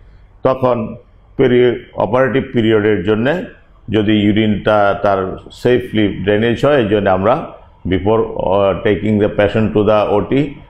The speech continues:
আমরা catheter করি, অথবা অনেক সময় operation থিয়েটারে আমরা operation টেবিলেও catheter করে নেই।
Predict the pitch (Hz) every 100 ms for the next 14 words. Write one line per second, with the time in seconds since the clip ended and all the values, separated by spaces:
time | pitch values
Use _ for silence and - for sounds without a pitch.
0 | - - 92 95 95 104 110 104 117 131
1 | 147 127 120 107 107 - 127 143 - 123
2 | 113 110 104 107 95 104 90 98 98 87
3 | - - - 98 101 90 101 98 92 98
4 | 92 90 85 87 85 82 78 98 90 92
5 | 92 67